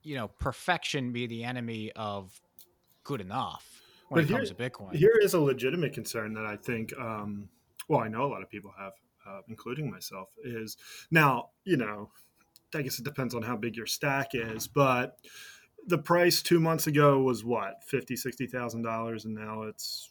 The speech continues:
Speaker 2: forty something.
Speaker 1: Mm-hmm.
Speaker 2: Um, my mortgage payment remained the same that whole time.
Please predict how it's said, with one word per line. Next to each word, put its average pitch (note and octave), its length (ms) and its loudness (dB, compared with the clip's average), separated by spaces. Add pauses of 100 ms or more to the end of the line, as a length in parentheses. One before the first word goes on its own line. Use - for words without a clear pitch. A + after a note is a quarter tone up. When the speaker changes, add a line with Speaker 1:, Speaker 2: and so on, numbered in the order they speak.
Speaker 2:
forty A#2+ 320 -4
something. B2+ 460 -6 (1200)
Speaker 1:
Mm-hmm. B2+ 60 -2
Speaker 2:
Um, A#2+ 540 2 (1300)
my D#3+ 200 4
mortgage E3 380 4
payment C3+ 400 4
remained C3+ 600 4 (160)
the C3 140 -2
same G#2+ 560 2 (200)
that A#2+ 160 -4
whole A#2 220 -2
time. A2 540 -4